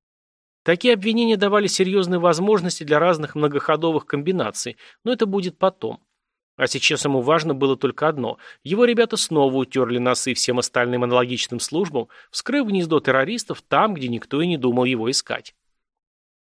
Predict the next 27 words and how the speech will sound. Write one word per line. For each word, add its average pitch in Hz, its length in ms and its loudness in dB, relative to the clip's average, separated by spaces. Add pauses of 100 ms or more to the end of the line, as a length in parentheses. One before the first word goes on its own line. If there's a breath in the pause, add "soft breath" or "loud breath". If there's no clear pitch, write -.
(240)
По 147 80 2
всему 226 260 2
выходило, 226 540 2
что - 160 -2
его 156 160 2
затея 165 400 0
с - 80 -2
собственной 139 460 -4
службой 139 360 -4
глубокой 147 460 0
разведки 156 480 -4
не 143 100 -2
такая 131 380 2
уж - 160 -4
авантюра. 127 600 0 (800)
И 127 60 -8
если 135 320 0
остальные 139 540 0
пенсионеры 127 600 0
из 120 100 -2
отряда 123 380 0
разведки 123 460 -2
будут 127 320 -4
иметь 135 260 -2
такой 131 300 -2
же 117 140 -4
нюх, 156 280 -4